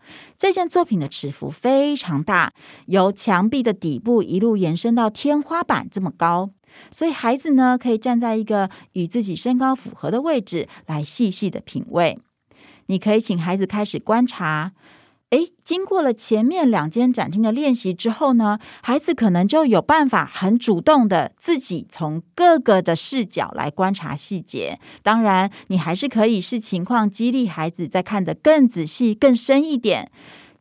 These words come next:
尽情探索作品之后呢，我们就可以开始问问孩子咯，“你从这个作品上面观察到什么？”他可能会说，“哦，我看到了很多一片一片的蓝色、绿色、黄色、红色的三角形。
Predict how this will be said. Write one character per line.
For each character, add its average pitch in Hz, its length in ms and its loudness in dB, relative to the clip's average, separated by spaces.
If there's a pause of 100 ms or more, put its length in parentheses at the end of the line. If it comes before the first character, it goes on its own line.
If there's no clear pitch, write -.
尽 381 220 -2
情 233 300 4
探 277 260 0
索 180 200 0
作 226 160 2
品 175 180 -4
之 202 120 -4
后 247 220 -2
呢， 190 300 0
我 170 80 -6
们 151 140 -4
就 214 140 -2
可 202 160 0
以 175 40 0
开 196 220 -4
始 190 100 -10
问 196 200 -2
问 202 100 -2
孩 170 180 -4
子 180 180 -4
咯 175 280 0 (400)
，“你 220 320 4
从 226 260 2
这 415 100 -2
个 370 120 0
作 339 160 0
品 196 160 -2
上 202 120 -2
面 202 140 2
观 208 220 2
察 196 160 -4
到 185 140 -2
什 - 160 -8
么？” - 200 -14 (400)
他 - 140 -2
可 202 140 -4
能 156 120 -2
会 208 140 0
说 202 420 0 (340)
，“哦， 170 140 0
我 147 160 -2
看 285 220 -4
到 285 140 0
了 226 80 0
很 151 260 -4
多 240 320 2 (140)
一 202 180 -4
片 302 380 -2
一 196 80 -4
片 240 280 0
的 180 220 0 (180)
蓝 165 300 -2
色、 220 520 0
绿 226 180 4
色、 196 360 0 (120)
黄 170 340 -4
色、 180 300 0
红 160 280 -6
色 233 160 -2
的 175 200 -2 (160)
三 311 280 -4
角 196 220 -4
形。 170 480 2